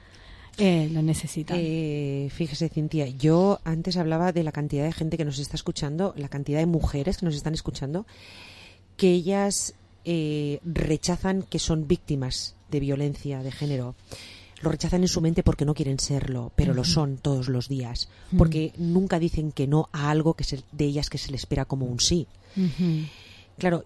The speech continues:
Speaker 2: yo, eh, este proyecto iría muy bien para esas personas que no se atreven,
Speaker 1: Ujú.
Speaker 2: que tienen vergüenza,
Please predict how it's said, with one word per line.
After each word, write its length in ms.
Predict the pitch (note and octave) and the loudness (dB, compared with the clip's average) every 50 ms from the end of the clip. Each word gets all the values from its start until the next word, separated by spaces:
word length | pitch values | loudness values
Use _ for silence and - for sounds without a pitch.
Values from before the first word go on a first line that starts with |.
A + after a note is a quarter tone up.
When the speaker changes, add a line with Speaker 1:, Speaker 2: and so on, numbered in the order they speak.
| F#3 E3 | -8 -10
Speaker 2:
yo, 360 | C#3 - F3+ G3 A3 B3 B3+ - - | -2 2 4 4 4 4 0 -2 -4
eh, 420 | - F3 E3+ E3 D#3+ D#3+ D#3 D3+ D3 D3 D3 C#3 C3+ C3+ - - - - - - - - - - | -2 -2 0 0 0 -2 -2 -2 -4 -4 -6 -6 -6 -8 -10 -14 -20 -20 -20 -20 -20 -20 -18 -14
este 200 | - - - G3 | -10 -4 0 2
proyecto 320 | - G3 F#3+ - - - | 2 2 2 0 0 0
iría 200 | G3+ F#3+ F3+ F3+ | 0 2 2 2
muy 100 | F3 F3 | 2 2
bien 180 | E3+ D#3+ F3+ F3 | 2 2 2 2
para 140 | - E3+ D#3+ | 0 -2 -4
esas 220 | - - F3 - - | -4 -4 -4 -2 -2
personas 420 | - D3+ - E3+ E3 F3 E3 - | -2 0 0 0 -2 -2 -2 -4
que 160 | - - C#3+ | -6 -6 -4
no 240 | C#3 C#3 C#3+ E3+ F#3+ | -4 -2 0 0 0
se 220 | - - - D3+ | 0 -2 -2 -4
atreven, 580 | C#3+ - - C3+ C#3 C3 B2 B2+ C3+ C#3 D3 E3+ - - - - G3 | -6 -4 -6 -6 -4 -4 -6 -8 -10 -10 -12 -16 -18 -16 -8 -2 0
Speaker 1:
Ujú. 260 | G3 F3+ C#3 C3+ E3+ | 0 2 2 2 2
Speaker 2:
que 100 | E3+ D#3+ | 2 4
tienen 360 | D#3+ E3+ F3+ F#3+ F#3 F3 E3 | 4 4 4 2 2 0 -2
vergüenza, 800 | C3+ C#3+ C3 B2+ A#2+ - D3+ D3 C#3+ C#3 - - - C#3 C#3 D3+ | -2 -2 -2 -2 -2 0 0 0 0 0 -4 -6 -6 -6 -8 -10